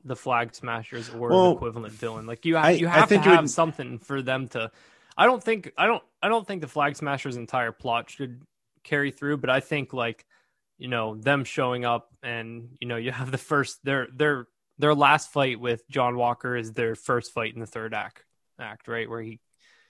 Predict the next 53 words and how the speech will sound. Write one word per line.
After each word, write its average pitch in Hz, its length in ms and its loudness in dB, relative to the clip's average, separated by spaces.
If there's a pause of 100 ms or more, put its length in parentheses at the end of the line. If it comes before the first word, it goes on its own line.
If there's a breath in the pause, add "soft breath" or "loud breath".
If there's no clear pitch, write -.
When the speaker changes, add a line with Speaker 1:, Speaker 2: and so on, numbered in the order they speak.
(140)
Speaker 1:
he 156 160 4
shows 135 380 2
his, 120 360 -8
why 123 440 4
he 123 160 -4
shouldn't 120 320 -6
be 127 80 0
Captain 127 340 2
America, 117 500 0
then 113 260 0
he 113 100 -8
turns 113 320 -6
full 113 180 -10
villain. 113 320 -8
So 135 140 -2
I, 139 60 2
I, 135 120 0
like, 165 200 6
I, 175 180 4
I, 185 240 2
I 185 140 2
have 185 240 4
them 156 200 2
as 123 160 -2 (160)
Speaker 2:
I 139 120 6
th- 143 60 6
Speaker 1:
way 135 160 4
more 131 260 2
of 123 100 -2
a - 20 -10
stepping 135 380 -4
stone 123 320 -8
and 117 160 -8
not 117 200 -4
Speaker 2:
Okay. 123 360 6
Speaker 1:
so - 40 0
integral. 117 460 -8 (340 soft breath)
Speaker 2:
Okay, 123 320 4
I 120 100 4
Speaker 1:
Yeah. 123 80 0
Speaker 2:
think 127 240 4
Speaker 1:
So 151 40 2
I 165 80 2
think 165 160 -6
we're 123 160 -4
the 113 80 -10
same. 123 320 -10
I 143 100 0
think 156 160 -6
we're 120 100 -6
aligned. 107 500 -10 (320 loud breath)
Speaker 2:
I 131 160 4
think 156 560 -2